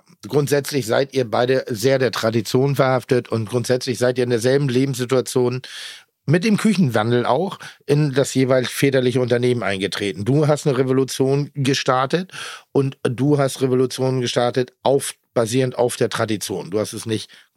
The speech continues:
komplett umgedreht, von innen nach außen gestülpt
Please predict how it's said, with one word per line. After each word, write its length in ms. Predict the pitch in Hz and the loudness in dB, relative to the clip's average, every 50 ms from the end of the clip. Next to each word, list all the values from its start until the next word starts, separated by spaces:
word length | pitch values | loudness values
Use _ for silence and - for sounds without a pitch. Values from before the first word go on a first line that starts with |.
| _ _ | _ _
komplett 600 | - - - 143 147 151 143 - 151 143 143 139 - | -4 0 2 2 2 2 0 0 0 0 0 0 0
umgedreht, 560 | 147 143 143 139 143 131 123 123 139 135 - | 0 2 2 2 0 0 2 2 0 0 0
von 160 | - 131 123 | -2 -4 -2
innen 140 | - 123 123 | -2 -2 0
nach 180 | 120 110 - - | -2 -2 -2 0
außen 320 | 107 131 143 135 156 147 | 0 0 0 -2 -2 -2
gestülpt 520 | 135 131 - - - 143 143 143 139 - | -2 -2 -2 0 0 2 2 0 -2 -6